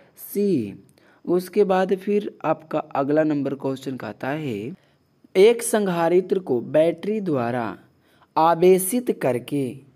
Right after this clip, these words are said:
बैटरी को विच्छेद कर देते हैं, तो संधारित्रों की पट्टिकाओं के बीच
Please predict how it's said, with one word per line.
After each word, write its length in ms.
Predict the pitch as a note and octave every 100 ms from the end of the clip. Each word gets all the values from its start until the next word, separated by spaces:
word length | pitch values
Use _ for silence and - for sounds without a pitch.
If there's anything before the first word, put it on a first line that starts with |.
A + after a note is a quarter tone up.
| _ -
बैटरी 520 | D3 F3 F#3+ F#3 A3
को 160 | A3+ G#3
विच्छेद 720 | D#3+ E3+ E3 - - F#3 F#3
कर 220 | F3+ D3+ B2
देते 320 | A#2 - A2+
हैं, 220 | G#2 D2+ _ _ _ _ _ _ _
तो 100 | G3
संधारित्रों 1120 | G#3 - A3 G3+ F#3 F#3+ G3 G#3+ - - C4 C4+
की 200 | G3 A2+ - _ _ _ _ _ _
पट्टिकाओं 720 | F#3+ F#3 G#3+ G#3 G3 G3 A#3 A#3+
के 220 | A#3+ E3+
बीच 440 | D3+ C3 C#3+ -